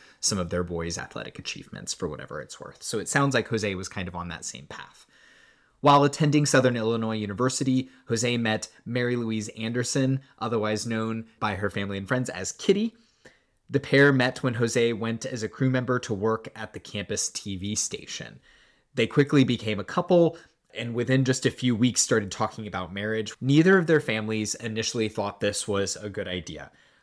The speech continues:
Jose's parents were disapproving because Kitty was the child of a divorce, and Kitty's parents were disapproving because Jose was, of course, Cuban. But after Kitty graduated,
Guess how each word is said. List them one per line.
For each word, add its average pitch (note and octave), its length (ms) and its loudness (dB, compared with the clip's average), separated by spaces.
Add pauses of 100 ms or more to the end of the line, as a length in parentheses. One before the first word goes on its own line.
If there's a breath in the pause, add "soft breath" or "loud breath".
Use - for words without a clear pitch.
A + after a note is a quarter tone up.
Jose's B2+ 320 4
parents C3+ 440 2
were A2+ 100 0
disapproving D3+ 600 2
because G#2+ 540 0 (140)
Kitty A#2+ 500 -2 (160)
was G#2+ 260 -6
the G#2 100 -8
child G2+ 400 -4
of F#2 100 -8
a F2+ 40 -10
divorce, F#2 520 -4
and G#2 240 -10
Kitty's F3 300 0
parents G2+ 380 -6
were G2 80 -4
disapproving G2 540 -8
because G2 440 -8 (220 soft breath)
Jose F#2+ 420 -4
was, F#2 200 -8
of F#2+ 120 -12
course, - 480 -8
Cuban. - 520 -10
But A2+ 100 4
after C#3 280 6
Kitty F3+ 240 4
graduated, A2+ 720 4